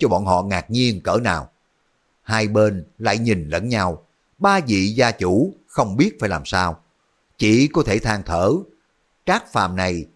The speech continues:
thật sự làm cho người ta quá kinh ngạc. Nếu Trác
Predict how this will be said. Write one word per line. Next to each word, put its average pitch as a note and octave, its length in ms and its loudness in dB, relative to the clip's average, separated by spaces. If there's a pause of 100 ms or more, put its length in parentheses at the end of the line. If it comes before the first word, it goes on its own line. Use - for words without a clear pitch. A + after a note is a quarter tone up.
(120)
thật B2+ 200 -2
sự G#2+ 300 0
làm G2+ 300 0
cho C3+ 80 0
người G#2 140 -2
ta G2 320 0
quá B2 300 0
kinh A2 160 0
ngạc. D#2 260 -6 (760)
Nếu C#3 360 4
Trác F#3 160 0